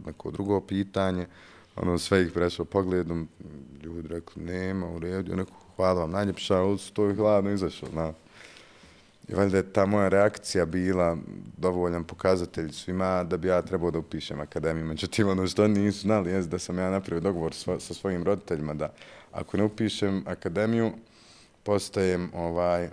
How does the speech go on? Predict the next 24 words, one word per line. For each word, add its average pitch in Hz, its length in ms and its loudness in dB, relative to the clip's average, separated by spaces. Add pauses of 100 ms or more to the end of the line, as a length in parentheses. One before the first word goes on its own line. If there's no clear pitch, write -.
(280)
apprentice - 840 0 (120)
za 90 180 -6
tetoviranje. 85 840 0 (960)
Što - 180 -2
je 90 80 4
bio 92 200 2
moj 92 240 2 (240)
puno 90 200 0
veći 87 320 2
san, 80 260 0 (240)
znaš, 76 360 -6
nekako 78 340 -4
sam 82 140 -6
htio 82 300 -2 (420)
da 80 160 -2
radim 82 320 2
tetovaže 87 760 2
i 101 140 4
dogovorio 92 440 4
sam 85 180 -4
sa - 120 -10
svojim 87 240 0
drugom 85 300 2
Šeksom, 85 480 -2